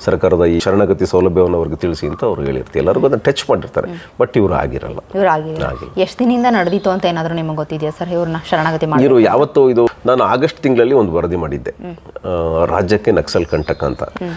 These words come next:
Speaker 1: ಅಲ್ಲಿವರೆಗೂ ಇವ್-, ಇವ್ರಿಗೆ ಇಲಾಖೆಗಾಗಲಿ ಸರ್ಕಾರಕ್ಕಾಗಲಿ ಯಾವುದೇ ಖಚಿತ ಕನ್ಫರ್ಮೇಷನ್ ಇರಲಿಲ್ಲ, ಇವರು ಇಲ್ಲಿದ್ದಾರೋ ಅಥವಾ ಕೇರಳದಲ್ಲಿದ್ದಾರೋ ಅಂತ.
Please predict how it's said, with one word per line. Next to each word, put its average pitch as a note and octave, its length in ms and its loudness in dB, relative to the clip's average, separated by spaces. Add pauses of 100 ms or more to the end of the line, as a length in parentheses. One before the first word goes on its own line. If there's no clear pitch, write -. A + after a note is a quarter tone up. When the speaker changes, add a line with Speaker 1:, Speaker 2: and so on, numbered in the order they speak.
(140)
Speaker 1:
ಅಲ್ಲಿವರೆಗೂ C#3 400 4
ಇವ್-, A2 380 4
ಇವ್ರಿಗೆ G2 720 4
ಇಲಾಖೆಗಾಗಲಿ G#2 580 2
ಸರ್ಕಾರಕ್ಕಾಗಲಿ F2+ 680 0
ಯಾವುದೇ E2 340 2 (720)
ಖಚಿತ G#2 340 -2 (500)
ಕನ್ಫರ್ಮೇಷನ್ G2+ 560 0
ಇರಲಿಲ್ಲ, D#2 320 0 (140)
ಇವರು F#2 320 0 (280)
ಇಲ್ಲಿದ್ದಾರೋ G#2+ 520 4
ಅಥವಾ F2 260 0 (480)
ಕೇರಳದಲ್ಲಿದ್ದಾರೋ E2+ 800 0
ಅಂತ. C#2+ 180 -6